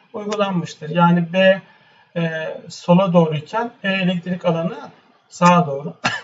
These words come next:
<coughs> Bu alanların içinde sürtünmesi önemsiz. Yatay düzlemde bulunan, e, artı Q elektrik yükleyicisi artı X yönünde V hızıyla hareket ediyor.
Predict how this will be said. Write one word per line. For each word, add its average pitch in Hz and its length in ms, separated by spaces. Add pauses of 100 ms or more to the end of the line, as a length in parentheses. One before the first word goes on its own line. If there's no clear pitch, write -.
<coughs> - 380
Bu 214 80
alanların 240 360
içinde 233 240
sürtünmesi 226 580
önemsiz. 208 520 (440)
Yatay 220 400
düzlemde 190 460
bulunan, 170 300
e, 110 160 (840)
artı 185 380
Q 226 240
elektrik 202 580
yükleyicisi 170 560
artı 208 440
X - 320
yönünde 190 400 (420)
V 233 60
hızıyla 220 460
hareket 226 280
ediyor. 151 320